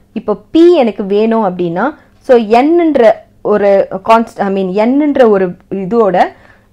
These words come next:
ஒரு டிவைடரோட நான் வந்து கோஷன்ட்டை வந்து மல்டிப்ளை பண்ணணும். So, அந்த நம்பர் என்னவா வேணா இருக்கலாம், அதுவும் ஒரு கான்ஸ்டன்ட் தான். So, P which is equal to N Q அப்படின்னு எழுதுறேன். N என்னோட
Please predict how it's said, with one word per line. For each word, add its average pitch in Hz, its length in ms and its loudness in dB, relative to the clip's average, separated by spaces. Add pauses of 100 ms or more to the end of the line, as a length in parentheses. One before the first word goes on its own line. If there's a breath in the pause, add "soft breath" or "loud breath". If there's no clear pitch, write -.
ஒரு 226 120 2 (300)
டிவைடரோட 220 600 4 (200)
நான் 233 160 2
வந்து 262 220 -2
கோஷன்ட்டை 247 440 2
வந்து 254 200 -4
மல்டிப்ளை 196 440 -2
பண்ணணும். 170 340 -6
So, 285 60 0 (340)
அந்த 254 260 0
நம்பர் 254 220 0 (100)
என்னவா 233 320 0
வேணா 226 220 -2
இருக்கலாம், 175 280 -8 (100)
அதுவும் 262 240 -2
ஒரு 214 180 -2
கான்ஸ்டன்ட் 175 520 -6
தான். - 120 -8 (340 soft breath)
So, 254 100 2 (100)
P 311 120 2 (120)
which 247 180 -8
is 240 100 -12 (120)
equal 190 280 -4 (120)
to 285 40 -2 (300)
N 185 60 -6 (260)
Q 214 100 -4 (300)
அப்படின்னு 190 380 -4
எழுதுறேன். 170 300 -8 (300 soft breath)
N 226 260 2 (200)
என்னோட 190 280 0